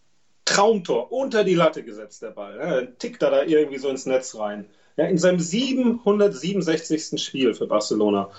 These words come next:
am Wochenende stellt er den Clubrekord auf. Gerade ist er aktuell noch mit Xavi auf einer Stufe. Er hat achtundvierzig Hattricks in der Zeit erzielt. Er hat zweihundertneunundachtzig Assists,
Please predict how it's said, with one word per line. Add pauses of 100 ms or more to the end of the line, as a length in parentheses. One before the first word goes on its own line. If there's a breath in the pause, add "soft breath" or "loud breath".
(100)
am
Wochenende
stellt
er
den
Clubrekord
auf.
Gerade
ist
er
aktuell
noch
mit (160)
Xavi
auf
einer
Stufe. (380 soft breath)
Er
hat
achtundvierzig
Hattricks
in
der
Zeit
erzielt. (320 loud breath)
Er
hat (400)
zweihundertneunundachtzig
Assists,